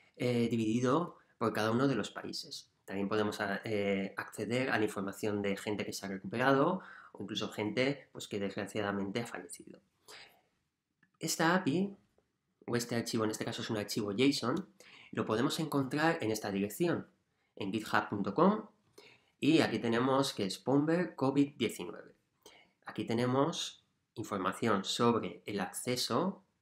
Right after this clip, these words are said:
a lo que sería esta información. Aquí tenemos la U R L a través de la cual podemos obtener esa información y nos da un ejemplo, ¿no?, de cómo obtendríamos ese dato.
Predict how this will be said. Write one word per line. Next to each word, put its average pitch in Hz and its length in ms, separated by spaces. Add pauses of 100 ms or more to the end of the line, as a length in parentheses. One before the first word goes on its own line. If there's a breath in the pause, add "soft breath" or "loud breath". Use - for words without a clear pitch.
(120)
a 110 100
lo 98 80
que 98 80
sería 101 260
esta - 140
información. 104 800 (500 loud breath)
Aquí - 220
tenemos 101 340
la 98 160
U 101 180
R 98 300
L 110 100
a - 60
través 101 240
de 101 80
la 95 140
cual 95 240
podemos 95 340
obtener 180 500 (380)
esa - 160
información 110 800 (500 soft breath)
y 175 480
nos 117 200
da 123 100
un 127 160
ejemplo, 95 420
¿no?, 67 100
de 76 100
cómo 113 180
obtendríamos 123 880
ese 98 240
dato. - 320